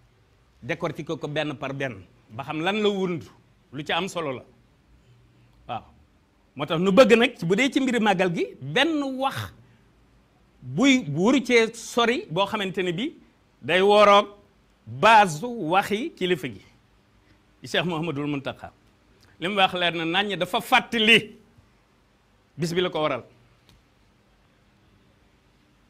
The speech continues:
Sant le ku tedd ki boroomam.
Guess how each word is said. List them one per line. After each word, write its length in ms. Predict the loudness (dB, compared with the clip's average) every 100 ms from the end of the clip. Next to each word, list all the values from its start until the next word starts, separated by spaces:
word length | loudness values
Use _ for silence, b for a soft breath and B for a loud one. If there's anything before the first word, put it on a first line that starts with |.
| _ _ _ _ _ _ _ _ _ _ _
Sant 260 | -12 -8 -6
le 180 | -6 -6
ku 100 | -8
tedd 240 | -8 -8 -10
ki 80 |
boroomam. 360 | -10 -8 -8 -10